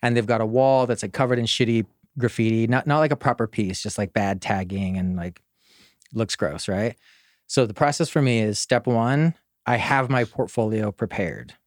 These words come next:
So that's a big step by itself. You have to have a portfolio of work, right? Meaning you can show what you can do.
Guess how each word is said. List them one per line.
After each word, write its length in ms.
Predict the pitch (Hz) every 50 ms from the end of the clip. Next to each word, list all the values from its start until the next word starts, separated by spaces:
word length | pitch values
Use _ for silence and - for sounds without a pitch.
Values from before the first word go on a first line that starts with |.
| _ _ _ _ _ _ _
So 260 | - - 120 110 104
that's 220 | 113 127 131 -
a 40 | 127
big 220 | 113 120 110 -
step 260 | - - 98 85 - -
by 80 | 92
itself. 400 | 87 - - 98 82 - - -
You 80 | 113 104
have 140 | 95 120 -
to 60 | 107
have 80 | 104 98
a 40 | 95
portfolio 540 | - - - 90 - 107 98 98 95 92
of 100 | 92 87
work, 220 | 90 69 - - - -
right? 240 | 92 101 113 110 - - - _ _ _
Meaning 400 | 135 139 143 139 131 120 117 113
you 100 | 113 123 123
can 140 | - 131 120
show 300 | - - - 120 117 117
what 240 | 113 113 107 98 -
you 100 | 107 104
can 180 | - - 98
do. 280 | 92 85 76 62 -